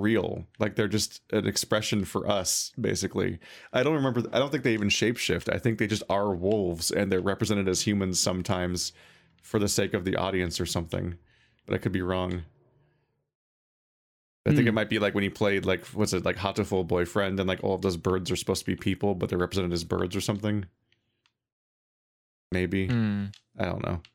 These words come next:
Speaker 1: There's definitely some
Speaker 3: I
Speaker 1: anime
Speaker 3: think you
Speaker 1: where
Speaker 3: might
Speaker 1: it's, like,
Speaker 3: be, I
Speaker 1: or
Speaker 3: think you
Speaker 1: some
Speaker 3: might be
Speaker 1: visual
Speaker 3: right.
Speaker 1: novel.
Speaker 3: It's been a long time since I watched Wolf Rain. I watched that when it came
Speaker 1: Oh,
Speaker 3: out
Speaker 1: yeah,
Speaker 3: on
Speaker 1: no. That was
Speaker 3: Toonami.
Speaker 1: like a s-,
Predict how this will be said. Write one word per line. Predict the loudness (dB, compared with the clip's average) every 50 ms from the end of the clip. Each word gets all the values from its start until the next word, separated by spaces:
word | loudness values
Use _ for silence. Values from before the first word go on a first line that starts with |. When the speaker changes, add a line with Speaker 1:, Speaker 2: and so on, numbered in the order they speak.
| _ _ -4
Speaker 1:
There's | -2 0
definitely | 0 0 0 0 0 0
some | 2 0 0 0 0 0
Speaker 3:
I | 0
Speaker 1:
anime | 2 2 2 4
Speaker 3:
think | 4 4
you | 4
Speaker 1:
where | 4 4
Speaker 3:
might | 2 2
Speaker 1:
it's, | 2 2
like, | 2 2
Speaker 3:
be, | 2 2 0 -4 -6 -10 _ _ -10 -4 -2
I | 0
Speaker 1:
or | 2
Speaker 3:
think | 2 2 2
you | 2 2
Speaker 1:
some | 2
Speaker 3:
might | 0 0 -2 -2
be | -2 -2 0
Speaker 1:
visual | 0 2 2 2
Speaker 3:
right. | 2 2
Speaker 1:
novel. | 0 0 0 0 -2 -2 -4 -6 _ _ _ _ _ _ _ _ _ _ _ _ _ _ _ _ _ _ _
Speaker 3:
It's | -4 -4 -2
been | 0 2 2
a | 2
long | 2 2 2 2 0 0 -2
time | -2 -2 -2 -2 -4
since | -4 -6 -4 -2
I | 0 0
watched | 0 0 -2 -2 -4 -6 -4 -2
Wolf | -2 -2 -2 -2 -4 -4
Rain. | -2 -2 -2 -2
I | -2 -2 -2
watched | -2 -2 -2 -4 -4 -4
that | -2 -2 -2 -4 -4
when | -4 -4
it | -2 0
came | 0 2
Speaker 1:
Oh, | 2
Speaker 3:
out | 2 2
Speaker 1:
yeah, | 2
Speaker 3:
on | 2 2
Speaker 1:
no. | 2 2 0 0 2
That | 2 2
was | 2 2
Speaker 3:
Toonami. | 2
Speaker 1:
like | 2 0
a | 0
s-, | 0 -2 -2 -4